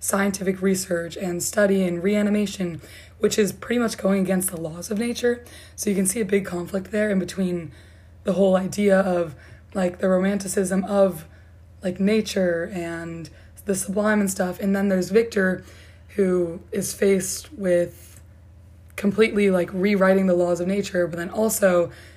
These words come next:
he takes all these, like, breaks and stuff where he's back in nature, and that seems to, like,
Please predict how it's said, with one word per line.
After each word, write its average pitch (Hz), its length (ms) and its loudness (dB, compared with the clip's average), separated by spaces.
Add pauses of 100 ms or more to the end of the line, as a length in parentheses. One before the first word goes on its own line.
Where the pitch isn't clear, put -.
(120)
he - 120 -6
takes - 300 0
all 190 120 6
these, 180 180 0
like, 165 180 -2
breaks 214 320 0
and 202 100 2
stuff 185 280 -2
where 180 80 0
he's 175 140 0
back 208 300 0
in 190 80 2
nature, 175 420 -2 (340)
and 202 100 -4
that 190 160 0
seems 190 300 -2
to, - 80 -20
like, 170 320 -8